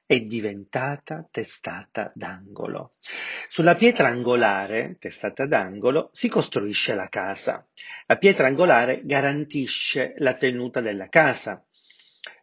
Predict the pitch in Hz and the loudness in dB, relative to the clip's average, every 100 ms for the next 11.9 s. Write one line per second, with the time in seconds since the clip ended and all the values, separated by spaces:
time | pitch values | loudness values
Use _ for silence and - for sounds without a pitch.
0 | _ 127 170 - 285 339 - _ _ - | _ 2 2 4 0 0 -6 _ _ -4
1 | 208 - 165 165 127 - - 180 165 - | -4 -4 -8 -8 -10 -10 -2 -2 -2 -4
2 | 101 98 - 113 104 _ 120 113 - - | -8 -8 -8 -8 -8 _ -4 -4 -2 -8
3 | 123 208 220 214 196 202 208 _ 127 117 | -2 -2 -2 -4 -4 -2 -4 _ -2 0
4 | 107 104 - 110 - 127 101 - 165 208 | 0 -4 -6 -10 -4 -2 -2 -2 -2 -2
5 | - - - - _ 175 165 196 147 160 | -8 -20 -20 -20 _ 0 4 2 2 0
6 | 196 185 151 - 180 - 170 131 127 117 | 0 0 -4 -6 -8 -6 -4 -4 -2 -4
7 | 107 104 98 95 95 101 - - _ - | -4 -8 -6 -6 -6 -10 -16 -20 _ -20
8 | - - - 131 147 254 233 185 170 139 | -20 -20 -4 -2 0 2 2 4 2 2
9 | - - 120 - _ _ _ _ - 151 | -2 -6 -6 -10 _ _ _ _ 4 6
10 | 139 123 - - 151 135 123 117 113 104 | 6 2 0 -2 2 2 2 0 0 -4
11 | - 110 101 92 - 104 101 196 - | -6 -6 -6 -10 -10 -8 -8 -8 -12